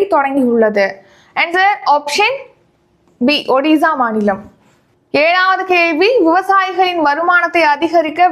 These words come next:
வேளாண் துறையை ஊக்குவிக்கும் எத்தனை திட்டங்களுக்கு மத்திய அரசு ஒப்புதல் அளித்துள்ளது? ஆன்சர் ஏழு திட்டங்கள். எட்டாவது கேள்வி, கீழ்கண்ட எந்த மாநிலத்தின் சனந்த்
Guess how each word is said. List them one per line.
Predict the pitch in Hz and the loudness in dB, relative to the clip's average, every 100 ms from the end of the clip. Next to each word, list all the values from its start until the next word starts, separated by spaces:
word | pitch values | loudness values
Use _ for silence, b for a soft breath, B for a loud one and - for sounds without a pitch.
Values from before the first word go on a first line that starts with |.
| 294 | 2
வேளாண் | 311 349 359 349 349 | 2 2 0 0 0
துறையை | 320 311 311 | 0 2 2
ஊக்குவிக்கும் | 302 311 311 285 359 359 294 | 2 2 0 0 -2 -2 -2
எத்தனை | 294 370 339 | -2 -2 -2
திட்டங்களுக்கு | - 311 302 269 254 381 | -4 -2 -2 -2 -2 0
மத்திய | 294 269 339 | 0 2 2
அரசு | 277 277 330 | 0 0 0
ஒப்புதல் | 285 277 262 240 | 0 0 0 0
அளித்துள்ளது? | 226 226 233 226 214 175 - b b b b 320 | -2 -4 -2 0 0 -4 -8 b b b b -4
ஆன்சர் | 339 381 381 302 330 | -2 -2 0 0 0
ஏழு | 392 392 | 0 0
திட்டங்கள். | 320 - 254 233 208 190 240 - _ _ - 294 | -2 0 -2 0 -2 -2 -8 -20 _ _ -4 -2
எட்டாவது | 330 370 370 370 | 2 2 0 0
கேள்வி, | 359 330 302 392 605 - | 0 0 2 2 2 2
கீழ்கண்ட | 415 453 440 392 392 339 | 0 2 -2 -2 -2 -2
எந்த | 359 427 427 | 0 2 2
மாநிலத்தின் | 370 359 370 370 359 | 2 0 -2 -2 -2
சனந்த் | 330 370 370 | 0 0 0